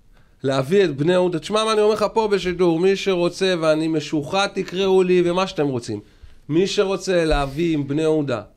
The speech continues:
הישגים, ולהביא אותה אל המקום הזה, הצבע הזה, על הריח הזה, ל-, לימים האלה, חייב לידו, לא אכפת לי, אתה רוצה לשים את מוריניו? אין בעיה. שים לידו את סער מזרחי.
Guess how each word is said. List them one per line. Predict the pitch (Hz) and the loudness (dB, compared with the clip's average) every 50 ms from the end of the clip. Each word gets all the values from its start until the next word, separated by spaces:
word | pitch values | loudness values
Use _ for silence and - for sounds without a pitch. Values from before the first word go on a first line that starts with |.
| _ _ _ - | _ _ _ -18
הישגים, | 117 - - - 127 120 127 151 143 113 104 - _ _ _ _ _ _ _ _ _ _ _ _ _ - 107 104 | -14 -12 -8 -8 -8 -6 -4 -6 -6 -6 -8 -12 _ _ _ _ _ _ _ _ _ _ _ _ _ -20 -12 -6
ולהביא | 120 131 127 131 123 127 123 135 170 185 | -4 -2 0 0 0 0 0 0 0 0
אותה | 185 180 180 151 113 101 - - _ _ _ _ _ _ _ - | 0 0 -2 -6 -6 -6 -8 -14 _ _ _ _ _ _ _ -10
אל | 120 120 | -8 -6
המקום | 117 120 117 117 - 170 170 170 | -4 -6 -6 -6 -4 -4 -2 -2
הזה, | 165 147 120 120 110 - - | -2 -4 -2 -4 -4 -6 -6
הצבע | - 107 104 107 107 - - - - 170 170 156 147 | -8 -6 -6 -4 -4 -4 -4 0 0 0 2 2 0
הזה, | 120 110 98 110 110 104 | -2 -2 -4 -4 -4 -4
על | 104 101 110 113 | -2 -2 -2 -2
הריח | 113 120 143 165 160 151 160 147 | -2 -2 0 0 0 0 0 -2
הזה, | 113 104 101 110 107 107 104 107 | -4 -2 -2 -2 -2 0 0 -2
ל-, | 107 104 107 - - - 123 110 - - 113 113 | -2 -4 -6 -8 -10 -10 -10 -8 -8 -4 -4 -2
לימים | 120 117 117 120 139 170 190 196 | 0 0 0 2 2 2 2 2
האלה, | 190 196 202 202 214 220 214 220 _ _ - - - - - - | 2 2 4 2 2 0 -2 -6 _ _ -20 -20 -20 -20 -20 -14
חייב | - - 151 135 151 180 202 190 175 | -6 0 2 2 4 4 2 2 2
לידו, | 160 147 139 135 135 156 170 | 0 2 2 2 2 2 2
לא | 190 226 | 2 0
אכפת | 240 - - 240 208 175 | 0 -2 -2 -4 -2 -2
לי, | 180 | -4
אתה | 175 180 | -4 -4
רוצה | 170 - 214 | -2 0 0
לשים | 214 208 - 220 214 | 0 0 0 -2 -2
את | 208 208 - - | -2 -4 -4 -6
מוריניו? | - 175 175 180 214 233 240 254 247 202 - - _ _ - | -2 0 2 2 2 4 4 2 2 0 -4 -16 _ _ -4
אין | - 165 156 | 0 2 2
בעיה. | 139 113 101 95 92 - _ _ _ | 2 2 0 0 -4 -10 _ _ _
שים | - - 175 175 185 | -8 -2 0 2 2
לידו | 180 165 151 139 139 | 2 2 2 2 0
את | 135 131 | 0 0
סער | - 117 110 | -2 -2 -2
מזרחי. | 110 107 98 95 - - - - - | -2 -4 -6 -10 -12 -14 -16 -18 -20